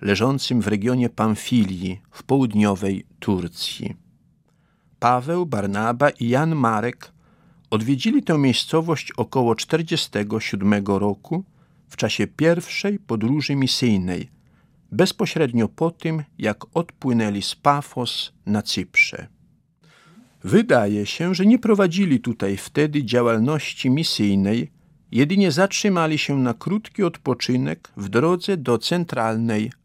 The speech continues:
Azji Mniejszej. To właśnie tutaj Jan Marek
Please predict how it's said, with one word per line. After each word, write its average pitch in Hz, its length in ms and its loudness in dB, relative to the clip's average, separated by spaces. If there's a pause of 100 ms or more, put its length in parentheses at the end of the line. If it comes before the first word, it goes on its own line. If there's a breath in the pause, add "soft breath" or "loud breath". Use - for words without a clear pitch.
Azji 127 640 -2
Mniejszej. 98 920 -4 (1800 soft breath)
To 135 100 4
właśnie 190 380 4
tutaj 90 600 -4 (200)
Jan 151 400 2
Marek 110 760 -2